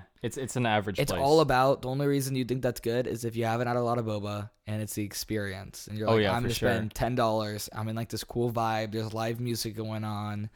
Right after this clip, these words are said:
Speaker 2: I'm gonna get this cool glass,
Speaker 1: For
Speaker 2: be
Speaker 1: those
Speaker 2: all
Speaker 1: uneducated,
Speaker 2: trendy."
Speaker 1: ignorant people, it's definitely,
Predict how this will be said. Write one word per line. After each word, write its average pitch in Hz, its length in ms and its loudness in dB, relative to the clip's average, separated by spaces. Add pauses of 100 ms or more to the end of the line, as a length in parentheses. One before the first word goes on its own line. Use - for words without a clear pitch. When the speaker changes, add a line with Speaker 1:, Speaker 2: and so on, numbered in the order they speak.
(300)
Speaker 2:
I'm 110 60 -6
gonna 117 100 -2
get 117 120 -2
this 117 140 -2
cool 127 380 4
glass, 117 680 0
Speaker 1:
For 127 80 4
Speaker 2:
be 120 40 6
Speaker 1:
those 120 120 6
Speaker 2:
all 123 80 4
Speaker 1:
uneducated, 123 640 6
Speaker 2:
trendy." 120 60 0
Speaker 1:
ignorant 117 320 0
people, 113 360 0
it's 92 160 -8
definitely, 98 440 -6